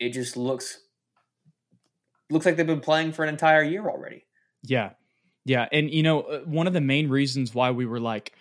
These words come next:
Speaker 2: you know, very hesitant on this team is 'cause they didn't have much experience in the league.
Speaker 1: Yeah.
Speaker 2: You know, like, yes, they had skills that looked good. And yeah, they,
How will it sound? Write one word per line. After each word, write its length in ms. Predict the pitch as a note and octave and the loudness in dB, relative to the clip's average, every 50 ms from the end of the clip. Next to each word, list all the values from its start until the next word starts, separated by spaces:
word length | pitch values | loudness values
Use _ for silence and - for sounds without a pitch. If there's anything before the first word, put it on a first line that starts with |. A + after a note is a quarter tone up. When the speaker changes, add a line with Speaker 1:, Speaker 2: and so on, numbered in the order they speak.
| - _ _ _ _ - | -20 _ _ _ _ -4
Speaker 2:
you 100 | B2+ B2+ | -2 -2
know, 140 | A#2+ A2+ A2+ | 0 -2 -2
very 260 | G2+ B2+ B2+ B2+ B2+ | 0 0 0 0 0
hesitant 540 | A2+ - C#3 D3 C#3 C3 B2 B2+ C3 B2 A2+ | 0 0 0 0 0 0 -2 -2 -2 -2 -2
on 140 | A#2 A#2 A2+ | -2 -2 -2
this 160 | A2 G#2 - | -4 -6 -4
team 260 | - F#3+ F#3+ F3+ D3+ | 0 2 2 2 2
is 100 | C3 B2 | 0 -2
'cause 160 | - C3+ B2 | -4 -4 -2
they 140 | A2+ C3 C3 | 0 2 2
didn't 160 | C3 C3 B2 | 2 2 0
have 120 | B2 B2 A#2+ | 0 -2 -2
much 220 | A#2+ A#2+ A2+ - - | -2 -4 -4 -6 -8
experience 560 | - - - C3+ B2+ A#2+ A2+ A2 G#2+ - - | -10 -8 -6 -4 -4 -2 -4 -4 -6 -6 -8
in 60 | A#2 | -8
the 60 | G#2+ G2+ | -6 -2
league. 360 | A2+ C#3 C3 G#2+ G2 - - _ _ - | 0 0 0 0 -2 -6 -16 _ _ -10
Speaker 1:
Yeah. 200 | - D#3+ E3 - - | -6 -6 -6 -6 -4
Speaker 2:
You 140 | - B2 A#2 | -4 -2 -2
know, 140 | A#2 A#2+ B2 - | -2 -2 -2 0
like, 260 | C#3 C#3+ C#3 C3 - | 2 0 2 2 4
yes, 300 | D3+ D#3 E3 D#3 - - | 6 8 8 8 6 2
they 160 | - D3+ C#3 | 2 2 2
had 220 | C#3 C#3+ C3+ B2+ - | 4 2 2 0 0
skills 480 | - - - C3+ B2+ B2+ B2+ A#2 - | -2 0 0 0 2 0 -2 -4 -4
that 140 | - B2 - _ _ _ _ - | -6 -8 -8 _ _ _ _ -6
looked 280 | B2 C3 B2+ - - - | -4 -4 -4 -4 -6 -4
good. 360 | B2+ B2 A#2+ A2+ A2 A#2 _ _ _ _ _ | -2 0 0 -2 -4 -6 _ _ _ _ _
And 160 | - C3+ C3 | -2 0 2
yeah, 200 | C3+ C#3 C3+ C#3 | 4 4 4 4
they, 280 | C3+ C3 C3 B2 G2+ - | 4 2 0 -2 -2 -6